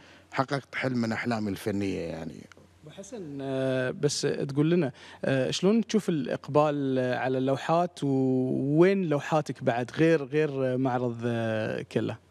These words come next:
Speaker 1: والله الحمد لله رب العالمين، يعني صار لي مثلًا على مستوى ال-، المتاحف، يمكن متحف البريطاني اقتنى أعمالي، متحف لوس أنجلوس، متحف سنغافور، متحف الصين،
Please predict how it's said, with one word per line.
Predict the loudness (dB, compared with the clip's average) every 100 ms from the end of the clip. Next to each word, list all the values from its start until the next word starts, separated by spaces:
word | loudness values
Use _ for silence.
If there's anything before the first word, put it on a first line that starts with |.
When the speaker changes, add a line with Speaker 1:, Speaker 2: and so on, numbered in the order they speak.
| _ -12
Speaker 1:
والله | -8
الحمد | -6 -4 -2
لله | -2 -2
رب | -2
العالمين، | -4 -2 -2 -2
يعني | -2 -2 -2
صار | -2 -2
لي | -2
مثلًا | -4 -4 -4 -4
على | -4 -4 -4 -4
مستوى | -6 -6 -2 -2 -2
ال-، | -2 -4 -6 -8 -16 _ _ _ -20 -20 -20 -20 -20 -20 -4
المتاحف، | 0 0 0 0 0 -4 -4
يمكن | -4 -2
متحف | -2 -2 -4 -4
البريطاني | -2 -2 -2 -2 -2 -2 -4
اقتنى | -6 -4 -2
أعمالي، | -2 -2 -2 -2 -2 -2
متحف | -4 -4 -6 -4
لوس | -4 -2
أنجلوس، | -4 -2 -4 -4 -10 -20 -20 -12 -4
متحف | -4 -4 -8
سنغافور، | -4 -2 -2 -2 -2 -2 -2
متحف | -4 -6 -10 -8
الصين، | -6 -4 -4